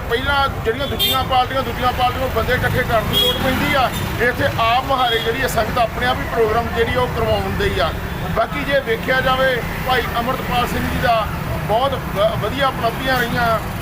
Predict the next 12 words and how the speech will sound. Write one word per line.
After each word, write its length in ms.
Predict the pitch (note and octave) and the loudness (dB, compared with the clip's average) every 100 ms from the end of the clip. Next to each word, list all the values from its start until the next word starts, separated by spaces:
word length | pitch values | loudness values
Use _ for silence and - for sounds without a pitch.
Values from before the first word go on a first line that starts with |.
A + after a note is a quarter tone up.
| - | -4
ਗੁਰੂ 120 | - A#3+ | -2 -2
ਘਰ 260 | C4 C#4 | 0 0
ਦੇ 160 | B3+ A3+ | 0 2
ਨਾਲ 180 | A3+ A#3 A3+ G3+ F3+ F#3 | 4 4 4 2 -2 -2
ਸੰਗਤ 300 | G#3+ G#3+ A3+ | -2 -2 -4
ਨੂੰ 80 | B3+ | -4
ਜੋੜਿਆ 380 | G#3+ G#3 A3 A3+ | 0 0 2 0
ਗਿਆ, 420 | A#3+ A#3+ A#3 A3 A3 - - - | 2 4 4 4 -2 -6 -6 -4
ਜਿਹੜੇ 300 | G#3+ A#3 B3 | -2 0 2
ਆ 100 | B3 | 0
ਨੌਜਵਾਨੀ 540 | A3+ G#3 A3+ A#3 A#3+ A#3+ | 0 0 0 0 0 -2
ਤੋਂ 360 | A#3+ B3 A#3 | -4 -2 -2